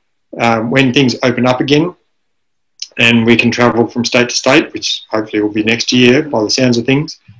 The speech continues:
um, we want to go to, like, Supernova, so people who go to Supernova can actually come and see us. And we'll have those Jungle Patrol dog tags ready to go, and we'll etch your name and date of birth on the spot there.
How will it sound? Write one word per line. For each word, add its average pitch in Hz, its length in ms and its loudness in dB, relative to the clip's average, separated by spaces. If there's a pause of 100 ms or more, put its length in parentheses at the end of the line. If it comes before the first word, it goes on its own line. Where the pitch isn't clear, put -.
(340)
um, 113 640 2 (100)
we 123 220 6 (340)
want 123 160 4
to 117 120 4
go 120 240 6
to, 117 260 2
like, 110 280 2
Supernova, 139 640 2
so 113 480 0 (640)
people 117 240 4
who 117 220 6
go 117 160 4
to 117 60 2
Supernova 123 640 2
can 120 120 -2
actually 117 300 0
come 123 160 2
and 107 100 -2
see 139 220 4
us. - 220 -2 (720)
And 127 80 2
we'll 131 180 6
have 127 140 2
those 120 180 6
Jungle 117 320 2
Patrol 117 420 0
dog 120 300 0
tags 117 600 2 (320)
ready 131 260 4
to 120 100 -6
go, 135 160 2
and 135 420 2
we'll 117 200 2
etch 110 200 -4
your 117 100 -2
name 110 240 -2
and 107 120 -6
date 113 180 0
of 107 60 -6
birth 110 340 -2
on 107 140 -8
the 95 60 -10
spot - 320 -10
there. 101 240 -8